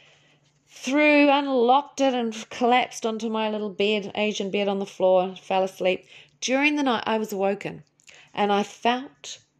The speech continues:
the presence of my dad standing over me, and I woke up and I went, "Dad!"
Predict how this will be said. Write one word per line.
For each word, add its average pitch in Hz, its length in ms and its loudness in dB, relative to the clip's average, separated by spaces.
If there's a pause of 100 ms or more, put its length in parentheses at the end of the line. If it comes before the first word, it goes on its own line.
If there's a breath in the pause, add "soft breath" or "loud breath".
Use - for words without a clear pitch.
(760)
the 160 80 -6
presence 254 960 -2
of 180 180 2
my 175 220 -4
dad 151 520 -2
standing 196 520 -2
over 160 240 -2
me, 156 200 -4
and 151 80 -4
I 156 80 -4
woke 175 240 0
up 165 100 -12
and 160 100 -8
I - 20 -4
went, - 320 -8
"Dad!" 392 500 0